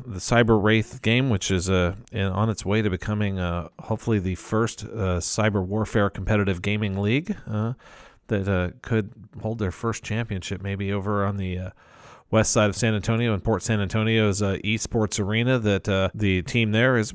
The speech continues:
is working on getting built right now. So, uh, uh, Nigel, how, uh, one of the things we like to share with, uh, our listeners is, uh, for folks that end up here on the program, uh, that have kind of had a cybersecurity career, made it through to,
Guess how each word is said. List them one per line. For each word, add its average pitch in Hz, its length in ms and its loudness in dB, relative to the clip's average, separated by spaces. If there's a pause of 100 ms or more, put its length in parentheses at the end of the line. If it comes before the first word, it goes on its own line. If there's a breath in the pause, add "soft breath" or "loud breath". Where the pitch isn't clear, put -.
(120)
is 104 180 2
working 110 280 0
on 104 100 2
getting 101 220 0
built 110 200 4
right 98 220 2
now. 92 320 -2 (260)
So, 98 360 0
uh, 92 200 -4 (220)
uh, 90 300 -4 (100)
Nigel, 104 480 -4 (240 loud breath)
how, 120 280 -8
uh, 98 200 -2
one 123 320 -4
of 156 40 0
the 139 60 2
things 117 240 -2
we 98 320 0 (100)
like 104 260 0
to 95 60 -8
share 101 320 0
with, - 600 -8
uh, 92 340 -8
our 92 520 0
listeners 98 600 -2
is, 87 380 -4
uh, 87 320 -8 (440)
for 98 580 -2
folks - 380 0
that - 260 -2
end 104 180 -4
up 92 180 -4 (120)
here 98 180 -2
on 92 60 0
the 87 80 -8
program, 101 540 -2 (120)
uh, 98 380 -10
that 95 140 -8
have - 340 -14
kind 92 160 -8
of - 80 -16
had 104 260 0
a 90 140 2
cybersecurity 98 760 -2
career, 98 500 -2
made 90 280 -2
it 90 100 -4
through 98 300 -2
to, 92 340 -4